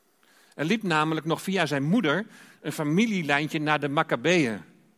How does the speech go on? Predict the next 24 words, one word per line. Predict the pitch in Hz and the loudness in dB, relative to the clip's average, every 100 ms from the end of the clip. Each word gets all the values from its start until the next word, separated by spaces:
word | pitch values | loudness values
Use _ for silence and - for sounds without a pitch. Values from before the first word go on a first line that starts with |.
| _ _ _ _ _ _ _ _ _ | _ _ _ _ _ _ _ _ _
die | 120 143 | -6 -2
de | 139 | 0
Hitler | 123 202 147 | 0 0 0
van | 131 135 123 | -2 -2 -4
de-, | 139 | -4
destijds | 143 147 - 151 151 - | 0 0 0 0 0 -2
hebben | 135 127 | -8 -8
verslagen, | 127 - 147 143 - 107 - _ _ _ _ | -8 0 2 2 0 -8 -14 _ _ _ _
Antiochus | 123 135 143 156 131 | -12 -4 -2 -2 -4
Epiphanes. | 135 127 113 143 139 107 90 - - _ _ _ _ _ _ _ _ _ _ _ _ _ _ _ _ _ _ _ _ _ _ _ _ _ _ _ _ - | -8 -8 -8 -4 -4 -6 -10 -16 -20 _ _ _ _ _ _ _ _ _ _ _ _ _ _ _ _ _ _ _ _ _ _ _ _ _ _ _ _ -14
Agrippa | 131 - 165 202 160 151 156 - _ _ _ _ - | -8 -2 0 2 2 0 -4 -16 _ _ _ _ -6
deed | 143 131 | -4 -4
er | 117 - | -8 -6
alles | 185 214 202 - | 0 2 2 0
aan | 147 143 147 143 _ _ - | -2 -2 -4 -10 _ _ -8
om | 139 | -6
hun | 113 143 185 175 | -2 0 0 0
goede | - - 220 165 110 | -4 -2 0 0 -2
wil | 143 185 180 | 0 0 -2
te | 139 | -6
winnen | 104 156 170 151 - - _ _ _ - | -4 -2 -2 -4 -8 -20 _ _ _ -8
en | 135 | -8
te | 135 | -6
behouden. | 120 123 139 131 104 | -6 -2 2 2 -2